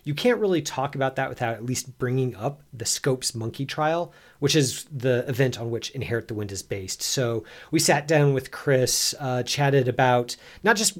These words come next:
what we thought about the movie, but also what we thought about the historical context surrounding it. It was a really great conversation. All three of us enjoyed ourselves immensely, and that'll be going up both in our feed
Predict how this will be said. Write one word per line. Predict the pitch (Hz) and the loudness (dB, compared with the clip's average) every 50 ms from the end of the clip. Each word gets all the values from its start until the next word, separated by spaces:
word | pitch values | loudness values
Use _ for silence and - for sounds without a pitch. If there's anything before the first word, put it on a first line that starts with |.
| - - | -12 -4
what | 156 139 165 | 0 0 2
we | 147 147 | 2 2
thought | 143 - 151 147 | 4 6 6 6
about | 139 143 131 | 6 4 2
the | - 131 | 2 2
movie, | 123 127 123 127 135 | 0 2 0 0 0
but | 123 123 135 | 0 2 2
also | 127 123 - - 127 | 2 2 0 -2 -2
what | 110 123 127 - - _ _ _ | 0 0 -2 -2 -4 _ _ _
we | - 131 117 | -8 -8 -4
thought | - - 127 123 | 0 2 2 2
about | 120 123 113 - - | 2 2 0 -2 -2
the | 123 113 110 107 | -4 -4 -4 -4
historical | 98 - 127 - - 127 120 110 - 113 | -4 -4 -4 -2 -2 -2 -2 -2 -4 -8
context | 107 - - 123 123 120 - 123 117 - - | -8 -8 -8 -8 -6 -6 -6 -6 -6 -6 -6
surrounding | - 117 117 117 117 117 117 117 | -6 -4 -6 -4 -4 -4 -2 -2
it. | 117 117 117 117 - - - - - _ _ _ - | 0 -2 -2 -4 -8 -16 -20 -20 -20 _ _ _ 2
It | 170 | 4
was | 165 147 | 6 6
a | 147 | 6
really | 135 131 143 143 131 | 6 6 6 6 6
great | 120 135 131 131 | 6 4 4 2
conversation. | - - 131 123 117 117 - - 120 110 - - 120 117 117 104 - - - _ _ _ _ | 0 -2 -4 -2 -4 -4 -4 -2 -2 -2 -2 -4 -6 -6 -8 -8 -12 -18 -20 _ _ _ _
All | - 151 151 151 | 2 2 2 2
three | 147 - 139 131 | 2 2 6 6
of | 131 120 | 6 6
us | 123 - - | 4 0 -2
enjoyed | 117 107 117 113 110 | -2 0 0 0 0
ourselves | 110 107 - 123 113 107 113 | 0 -2 -2 -4 -4 -4 -4
immensely, | 110 107 110 110 - - - 113 107 107 107 - | -6 -4 -4 -4 -4 -4 -4 -2 -2 -2 -4 -4
and | 139 123 113 110 110 107 - - - - - _ - | -6 -6 -6 -6 -6 -6 -8 -10 -14 -20 -14 _ 0
that'll | 123 143 143 143 | 2 4 4 6
be | 139 135 | 4 4
going | 127 127 135 131 127 123 | 4 4 4 4 4 2
up | 123 - 127 | 0 -2 -2
both | - 135 123 120 - - - _ - | 0 0 0 0 -2 -4 -14 _ -8
in | 135 123 123 | -6 -6 -6
our | 123 117 120 135 143 | -4 0 2 4 4
feed | 139 - - 151 143 143 143 131 - | 2 2 2 2 4 4 4 2 0